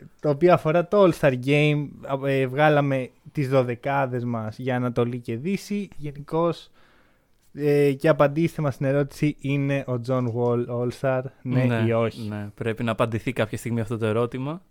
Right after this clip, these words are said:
Speaker 1: Και αφού κάναμε πάλι promote σε αυτούς μας.
Speaker 2: Ναι, μπορούμε να συνεχίσουμε να κάνουμε promote σε αυτούς μας.
Speaker 1: Ναι,
Speaker 2: Ξέρω
Speaker 1: όχι,
Speaker 2: κάτι
Speaker 1: πα-,
Speaker 2: άλλο.
Speaker 1: πάμε στην ερώτηση της εβδομάδας.
Speaker 2: Ωραία.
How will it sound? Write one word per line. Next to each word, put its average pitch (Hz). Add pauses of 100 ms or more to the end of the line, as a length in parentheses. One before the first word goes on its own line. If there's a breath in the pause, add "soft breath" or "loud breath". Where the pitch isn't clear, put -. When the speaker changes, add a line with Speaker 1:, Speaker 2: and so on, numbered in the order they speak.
(320)
Speaker 1:
Και 185
αφού 160 (420 soft breath)
κάναμε 165
πάλι 160
promote 131
σε 131
αυτούς 139
μας. 143
Speaker 2:
Ναι, 185 (220)
μπορούμε 165
να 143
συνεχίσουμε 143
να 123
κάνουμε 117
promote 117
σε -
αυτούς -
μας. 143
Speaker 1:
Ναι, 139
Speaker 2:
Ξέρω 131
Speaker 1:
όχι, 165
Speaker 2:
κάτι 120
Speaker 1:
πα-, -
Speaker 2:
άλλο. 117
Speaker 1:
πάμε 247
στην 247
ερώτηση 214
της 175
εβδομάδας. 160
Speaker 2:
Ωραία. 151